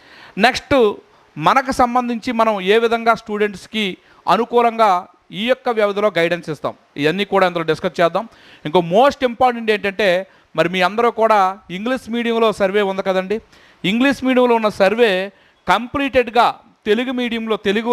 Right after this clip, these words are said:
లాంగ్వేజెస్కి ట్రాన్స్లేషన్ చేసి మా యొక్క సహకారంతో మనం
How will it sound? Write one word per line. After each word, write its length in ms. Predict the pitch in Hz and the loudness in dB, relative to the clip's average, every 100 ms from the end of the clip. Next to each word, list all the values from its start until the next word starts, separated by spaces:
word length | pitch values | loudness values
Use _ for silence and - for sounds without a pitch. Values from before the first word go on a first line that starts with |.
| 214 | 2
లాంగ్వేజెస్కి 640 | 202 202 196 190 - 214 185 165 _ _ - | 2 0 -4 -6 -6 -2 -2 -4 _ _ -2
ట్రాన్స్లేషన్ 640 | 160 208 220 220 202 208 170 | 0 0 0 -4 -4 -8 -6
చేసి 320 | 160 156 156 139 _ _ _ 127 | -4 -2 -4 -10 _ _ _ 0
మా 80 | 147 170 | 2 2
యొక్క 240 | - 180 160 | 2 0 2
సహకారంతో 600 | 156 165 165 156 143 131 - _ _ _ 127 | -4 0 0 -2 -6 -16 -16 _ _ _ -2
మనం 200 | 165 240 | 2 2